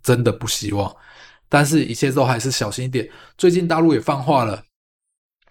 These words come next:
在明天中午之后会在台-，台湾的周围做一个军事演习，但是我希望他真的只是放话了，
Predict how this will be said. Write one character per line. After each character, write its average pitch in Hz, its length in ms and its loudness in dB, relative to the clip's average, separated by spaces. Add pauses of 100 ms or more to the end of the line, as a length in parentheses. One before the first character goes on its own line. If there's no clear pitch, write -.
(460)
在 160 140 4
明 139 160 0
天 143 180 -2
中 151 160 4
午 110 160 -2
之 - 220 -4
后 135 160 4
会 135 40 2
在 143 180 4
台-， 123 380 -4 (140)
台 131 160 -2
湾 143 160 0
的 139 120 0
周 147 260 2
围 120 160 0
做 143 200 2
一 135 60 2
个 131 80 2
军 139 240 -4
事 135 220 -2
演 107 160 -2
习， - 280 -12 (300)
但 160 160 4
是 156 100 0
我 113 140 0
希 - 240 -4
望 135 140 2
他 123 180 -4
真 127 140 -2
的 117 80 -6
只 104 120 -8
是 104 100 -2
放 107 200 0
话 110 220 0
了， - 80 -12